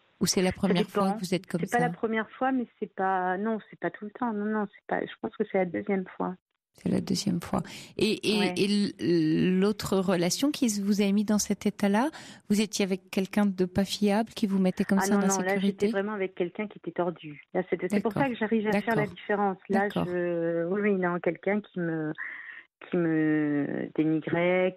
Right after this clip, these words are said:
Speaker 2: qui me,
Speaker 1: Hmm.
Speaker 2: oui, oui. Non, là, c'est pour ça que je peux vous dire que celui-là, il est pas <laughs> du tout, euh, il me, enfin, c'est
Speaker 1: Hmm.
Speaker 2: quelqu'un de, de normal, entre guillemets, quoi. C'est juste que peut-être qu'il, ben, peut-être qu'il m'aime pas, en fait,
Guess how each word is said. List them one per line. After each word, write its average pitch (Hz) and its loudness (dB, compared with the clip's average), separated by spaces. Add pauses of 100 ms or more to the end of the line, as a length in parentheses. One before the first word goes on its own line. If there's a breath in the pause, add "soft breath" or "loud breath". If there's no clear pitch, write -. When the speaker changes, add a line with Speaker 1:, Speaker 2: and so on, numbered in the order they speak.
(100)
Speaker 2:
qui 156 -10
me, 143 0
Speaker 1:
Hmm. 143 -4
Speaker 2:
oui, 180 4
oui. 156 0 (220)
Non, 165 2
là, 151 2 (100)
c'est 226 0
pour 202 -4
ça 262 0
que 202 0 (460 loud breath)
je - -2
peux 247 0
vous 220 0
dire 220 0
que 208 -2 (140)
celui-là, 185 0
il 214 0
est 180 4
pas - -6
<laughs> 190 0
du 202 -8
tout, 233 0
euh, 180 0 (800 loud breath)
il 180 -6
me, 170 -2
enfin, 151 0 (140)
c'est 175 -2
Speaker 1:
Hmm. - -6
Speaker 2:
quelqu'un 165 0
de, 151 -2
de 151 0
normal, 180 2
entre 180 -4
guillemets, 220 4
quoi. 156 -4 (160)
C'est 147 -4
juste 185 -4 (140)
que - 0
peut-être - -4
qu'il, - -14 (100)
ben, - -10 (100)
peut-être 311 0
qu'il 208 -2
m'aime 196 2
pas, 349 0
en 196 0
fait, 165 0